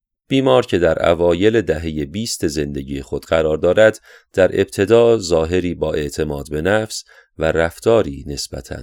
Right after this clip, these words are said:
صریح دارد. درمانگر قصد دارد در را ببندد و سپس بیمار را به سمت اتاق مشاوره راهنمایی کند. اما در همین لحظه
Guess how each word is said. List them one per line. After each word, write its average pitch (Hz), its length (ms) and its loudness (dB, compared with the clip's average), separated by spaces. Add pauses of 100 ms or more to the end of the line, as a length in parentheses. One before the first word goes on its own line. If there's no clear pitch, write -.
صریح 71 440 -12
دارد. - 280 -20 (2000)
درمانگر 101 680 4
قصد 120 340 2
دارد 80 340 -4
در 82 200 0
را 76 220 -4
ببندد 76 720 -2
و 78 100 -10
سپس 104 520 -2
بیمار 80 400 -4
را 131 260 -10 (320)
به 95 100 -2
سمت 117 440 -4
اتاق 80 580 -2
مشاوره 85 800 -2
راهنمایی 65 520 -14
کند. - 220 -20 (1600)
اما 80 240 -6
در 76 160 -2
همین 104 300 -2
لحظه 76 540 -4